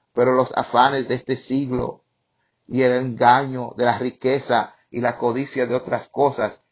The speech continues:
entran y ahogan la palabra y se hace infructuosa". Recordemos que la palabra de Dios es la semilla,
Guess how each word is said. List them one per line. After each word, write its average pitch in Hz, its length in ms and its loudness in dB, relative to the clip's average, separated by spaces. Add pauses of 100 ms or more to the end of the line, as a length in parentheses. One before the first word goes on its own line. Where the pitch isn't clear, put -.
(120)
entran 123 600 -2
y 113 60 -2
ahogan 113 480 0
la 104 140 0
palabra 107 600 0 (140)
y 113 120 -6
se 110 200 0
hace 101 300 0
infructuosa". 101 960 -8 (440)
Recordemos 117 560 -2
que 123 120 -2
la 120 140 4
palabra 123 320 2
de 127 100 0
Dios 131 300 0
es 127 140 -8
la 123 120 0
semilla, 135 640 -8